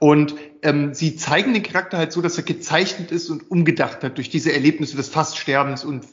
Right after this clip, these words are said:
durch diese Sandleute. Das finde ich erstmal als Story nur für sich gesehen, ohne den Film dahinter, nur auf dem Papier in Ordnung.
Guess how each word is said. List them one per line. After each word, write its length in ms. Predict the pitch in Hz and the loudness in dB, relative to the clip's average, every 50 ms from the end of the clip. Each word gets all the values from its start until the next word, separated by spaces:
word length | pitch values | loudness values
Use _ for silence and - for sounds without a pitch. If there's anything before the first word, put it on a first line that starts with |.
| - - | -10 -4
durch 160 | - 151 - - | -2 -2 -2 -2
diese 180 | 151 135 135 | -2 -4 -2
Sandleute. 480 | 127 131 127 131 127 - 131 123 123 - | 0 0 0 -2 -2 -2 -2 -4 0 2
Das 160 | 175 170 170 | 0 2 4
finde 220 | - 233 262 254 | 6 6 6 6
ich 80 | 220 - | 4 4
erstmal 340 | - 190 208 202 - 202 - | 2 2 2 0 0 -2 -2
als 360 | - 160 - - - - - | -2 -2 -4 -6 -12 -8 0
Story 420 | - 196 208 208 202 202 226 233 - - - - _ _ _ _ - | 4 6 6 8 6 4 4 2 -2 -6 -16 -20 _ _ _ _ 0
nur 200 | 160 190 254 262 | 4 6 6 6
für 120 | - - 208 | 4 2 0
sich 200 | 196 240 - - | 0 0 0 -2
gesehen, 360 | - 180 175 196 185 170 180 | -2 0 0 0 0 2 2
ohne 160 | 208 220 202 | 4 4 4
den 160 | 170 190 175 160 | 4 4 2 2
Film 240 | - - 220 214 | 2 2 4 4
dahinter, 320 | 180 156 135 127 - 135 127 | 4 2 2 2 0 0 2
nur 140 | 135 175 190 | 2 2 2
auf 80 | 180 | 2
dem 80 | 185 165 | 0 -2
Papier 360 | - 147 - - - 202 180 | -4 -4 -4 0 4 4 4
in 100 | 156 160 | 4 4
Ordnung. 460 | 131 147 139 - - 135 107 - - | 2 2 0 0 -2 -8 -10 -10 -14